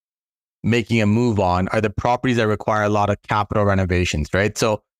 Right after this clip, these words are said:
while I understand that cosmetic renovations are great, like, I would love to get into cosmetic renovation, quick in, quick out, because it requires minimal capital, and capital right now is key, right? Like, those with cash are, are taking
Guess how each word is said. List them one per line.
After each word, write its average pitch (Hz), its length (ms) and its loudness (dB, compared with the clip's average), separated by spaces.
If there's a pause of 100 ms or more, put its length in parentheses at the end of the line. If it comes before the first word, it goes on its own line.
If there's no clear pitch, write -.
while 127 240 0
I 131 100 2
understand 151 400 2
that 120 100 -4
cosmetic 131 500 0
renovations 113 480 0
are 98 80 0
great, 90 400 -2
like, 104 100 -4
I 110 160 0
would 113 120 -2
love 110 140 0
to 107 80 -6
get 107 100 2
into 107 160 0
cosmetic 101 460 0
renovation, 135 800 0
quick - 260 -4
in, 117 220 0
quick 98 260 -4
out, 117 260 0 (320)
because 107 260 0
it 95 40 2
requires 101 460 0
minimal 110 340 0
capital, 113 440 -2
and 113 140 -4
capital 117 400 -2
right 101 180 0
now 95 160 0
is 95 100 -2
key, 92 320 -2
right? 95 240 0
Like, 92 120 0 (200)
those 107 220 0
with 101 160 -2
cash 95 360 -2
are, 90 160 0
are 101 120 0
taking 95 380 -2